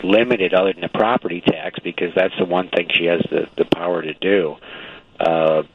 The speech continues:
but, you know, there's been a lot of other suggestions, uh, to float. One, one is that they did approve a Chicago casino, as we all know. Uh,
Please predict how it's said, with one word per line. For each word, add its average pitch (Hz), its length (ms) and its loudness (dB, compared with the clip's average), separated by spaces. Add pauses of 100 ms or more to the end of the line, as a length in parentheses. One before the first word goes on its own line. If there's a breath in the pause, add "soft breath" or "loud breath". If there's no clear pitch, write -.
(440)
but, 87 180 4 (120)
you 92 100 -2
know, 87 60 2
there's 85 120 -2
been 107 140 2
a 107 80 2
lot 107 240 4
of 120 80 0
other 107 240 0
suggestions, 90 680 -2 (200)
uh, 78 120 2
to - 240 0
float. 85 240 0
One, 123 160 0 (120)
one 139 240 2
is 120 220 2
that 101 160 4 (100)
they 98 140 2
did 127 220 4
approve 92 440 0
a 101 80 2
Chicago 90 440 2
casino, 78 500 -4
as 76 100 -2
we 78 120 0
all 76 160 0
know. 76 260 -6 (540 loud breath)
Uh, 87 380 2